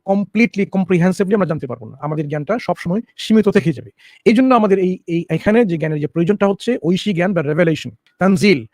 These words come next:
আল্লাহর কাছ থেকে যেটা আসে ওইটাই আমরা গ্রহণ করবো। আল্লাহ যদি বলেন এরকম যে, আহ, আমার চোখের সামনেই এই যে মুসা আলাইহিস সালাম, যে এই যে তার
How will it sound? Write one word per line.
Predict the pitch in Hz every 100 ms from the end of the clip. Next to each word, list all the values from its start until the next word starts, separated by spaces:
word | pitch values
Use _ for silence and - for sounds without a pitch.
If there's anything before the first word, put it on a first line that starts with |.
| _ -
আল্লাহর | 170 175
কাছ | 185
থেকে | 170
যেটা | 165
আসে | 139 147 196
ওইটাই | 170 165
আমরা | 156 175
গ্রহণ | 147 139
করবো। | - 117 -
আল্লাহ | 185 202
যদি | 220 226
বলেন | 185 208
এরকম | 226 170 180 - _ _ -
যে, | 180 185 170 - _ _ _
আহ, | 170 170 165 -
আমার | 185 196
চোখের | 220 220
সামনেই | - 196 220 233 170 _ _ _ _
এই | 170
যে |
মুসা | 180 190
আলাইহিস | 180 185
সালাম, | - 185
যে | 160
এই | 180
যে | 170
তার | 170